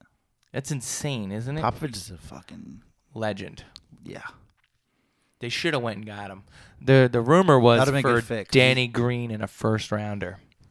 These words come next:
Speaker 2: That's a great fit, I think.
Speaker 1: Would have been a great fit.
Speaker 2: 'Cause it's essentially just Danny Green, but better.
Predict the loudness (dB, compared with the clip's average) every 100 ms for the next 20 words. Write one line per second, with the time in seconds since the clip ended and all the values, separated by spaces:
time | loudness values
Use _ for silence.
0 | -20 -16 -14 -8 -8 -8 -12 -12 -14 -16
1 | -14 -18 -18 -18 _ -12 -10 -10 -10 -12
2 | -12 -10 -8 -8 _ _ _ -20 -14 -8
3 | -8 -8 -8 -2 -2 -2 -6 -6 -8 -8
4 | -10 -10 _ _ _ -10 -6 -4 -4 -4
5 | -4 -8 -8 -6 -4 -6